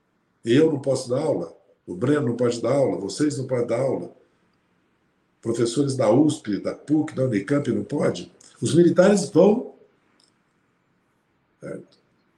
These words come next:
às faculdades, às universidades, estudar, muitos deles, e se formam, né, além das escolas militares superiores, entendeu? E os civis não podem ir às escolas militares dar aula. Então, há um problema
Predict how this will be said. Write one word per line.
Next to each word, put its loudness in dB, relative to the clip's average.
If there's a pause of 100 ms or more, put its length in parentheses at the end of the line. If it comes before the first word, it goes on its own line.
(200)
às -12
faculdades, -2
às -4
universidades, -4
estudar, 0
muitos -2
deles, -4 (240)
e -16
se -8
formam, 2 (500)
né, -14
além 0
das 0
escolas -4
militares -4
superiores, -2
entendeu? -14 (680)
E -2
os 0
civis 4
não 4
podem 4 (360)
ir -4
às -4
escolas -6
militares -4
dar -2
aula. -4 (100)
Então, -8
há 2
um 2
problema 0